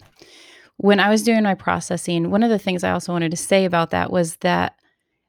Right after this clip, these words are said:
we've talked so far about setting boundaries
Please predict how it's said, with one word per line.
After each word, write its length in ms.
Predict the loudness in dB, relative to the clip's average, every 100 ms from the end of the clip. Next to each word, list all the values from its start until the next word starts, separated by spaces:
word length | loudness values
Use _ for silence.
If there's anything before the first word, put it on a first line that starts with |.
| _ _ _ _ _
we've 240 | -2 0 2
talked 300 | 2 0 0
so 180 | 0 0
far 200 | 2 2
about 200 | 2 0
setting 380 | -2 -2 -4
boundaries 800 | -4 -2 -2 -4 -6 -6 -8 -12